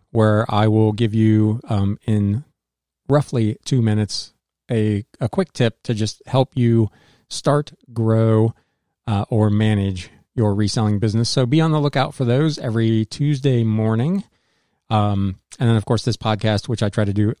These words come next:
every Sunday. And then depending on what's going on, maybe another video late in the week.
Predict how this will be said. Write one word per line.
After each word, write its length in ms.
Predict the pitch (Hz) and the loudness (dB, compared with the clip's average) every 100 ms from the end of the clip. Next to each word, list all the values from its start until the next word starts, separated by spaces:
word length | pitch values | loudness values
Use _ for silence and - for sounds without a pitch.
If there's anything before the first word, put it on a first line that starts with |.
| - | -6
every 520 | 139 104 107 101 120 | -6 -2 0 0 -4
Sunday. 600 | - 131 117 107 104 120 - _ _ _ | -4 0 0 0 0 -4 -8 _ _ _
And 100 | 151 | 2
then 440 | 147 151 156 156 | 4 4 4 4
depending 340 | 147 - 196 196 | 2 2 0 -2
on 140 | 185 | -2
what's 140 | 180 - | -4 -2
going 240 | 170 156 | 0 0
on, 240 | 151 151 | 0 0
maybe 200 | 143 139 | 0 0
another 220 | 123 117 113 | 2 0 0
video 360 | 113 117 110 | 2 2 2
late 340 | 107 113 117 - | 0 -4 -6 -2
in 120 | 123 | 0
the 100 | 120 | 2
week. 320 | 120 120 - | 0 -2 -6